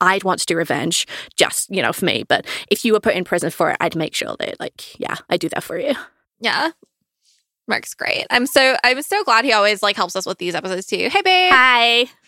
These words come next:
Speaker 2: You guys can't see him 'cause it's audio, but he's, like, right over there.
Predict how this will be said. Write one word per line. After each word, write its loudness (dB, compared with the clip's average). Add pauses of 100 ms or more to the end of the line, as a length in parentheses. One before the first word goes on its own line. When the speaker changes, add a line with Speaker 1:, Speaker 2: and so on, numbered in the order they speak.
(180)
Speaker 2:
You 4
guys 4
can't 0
see 0
him -4
'cause -6
it's -6
audio, 4
but -6
he's, -6
like, -2
right -2
over -2
there. 0